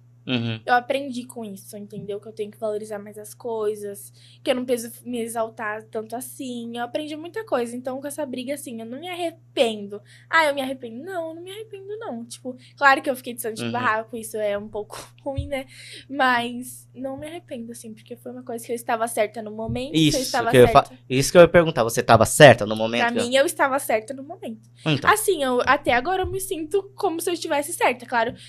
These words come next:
Speaker 2: que em algumas
Speaker 1: Hum.
Speaker 2: palavras eu errei, algumas atitudes eu errei. Eu poderia ter feito melhor, mas assim, por mim, eu estou certa.
Speaker 1: Hum, entendi.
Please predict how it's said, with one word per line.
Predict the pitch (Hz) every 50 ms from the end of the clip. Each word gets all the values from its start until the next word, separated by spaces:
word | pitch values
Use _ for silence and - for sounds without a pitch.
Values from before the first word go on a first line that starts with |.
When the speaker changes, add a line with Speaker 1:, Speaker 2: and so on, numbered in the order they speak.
| - -
Speaker 2:
que | - 285
em |
algumas | 247 240 233 233 226
Speaker 1:
Hum. | -
Speaker 2:
palavras | 285 247 233 226 226 247 226
eu | 214 202 208
errei, | 220 269 269 285 254 233 226 220 220 214
algumas | 208 214 214 214 220
atitudes | 220 220 - - - 214 208 214
eu | 208 202
errei. | 208 240 277 294 254 226 220 233 - - - - - - _ _
Eu | - 240
poderia | 233 233 214 220 220 214
ter | 220 233
feito | 226 220 202 202 220
melhor, | 220 214 233 269 302 277 240 220 208 214 - - - _ _ _
mas | - 262 240 233 240 247
assim, | 254 254 254 - 262 247
por | 254 254 262 254
mim, | 254 247 247
eu | 247
estou | 254 254 - - 262
certa. | 254 - - - - - - - - - - - - _ -
Speaker 1:
Hum, | 131 127 120 110 107 107 110 110 110
entendi. | 110 - 110 110 110 110 107